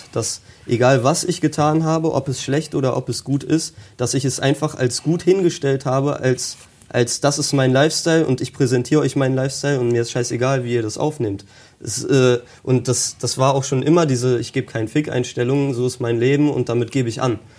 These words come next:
Und das hat keinen tieferen Grund, weil wenn du das begründen wollen würdest mit einer logischen Antwort,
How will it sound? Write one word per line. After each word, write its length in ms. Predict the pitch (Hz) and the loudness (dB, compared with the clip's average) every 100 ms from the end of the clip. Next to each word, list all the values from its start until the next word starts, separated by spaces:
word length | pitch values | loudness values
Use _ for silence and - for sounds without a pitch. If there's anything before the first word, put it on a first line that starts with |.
| - _ - | -20 _ -6
Und 380 | 127 123 - - | 0 0 -2 -4
das 160 | 123 | 0
hat 140 | 160 - | 0 0
keinen 260 | 165 143 | 2 2
tieferen 500 | 131 147 143 120 113 | 2 -2 -4 -2 -2
Grund, 320 | 110 156 151 117 | 2 2 2 2
weil 280 | 117 113 - - _ | 2 2 -2 -20 _
wenn 120 | 127 | 0
du 80 | 135 | 0
das 160 | 131 - | 0 -4
begründen 480 | 131 131 175 151 120 | -2 2 2 2 2
wollen 320 | 151 143 127 | 4 4 4
würdest 420 | 156 185 151 - | 2 2 0 -2
mit 120 | 135 | -4
einer 120 | 127 123 | -2 0
logischen 600 | 156 151 139 135 127 120 | 0 0 -2 -2 -2 -2
Antwort, 540 | 151 180 139 143 147 | -4 -4 -4 -4 -6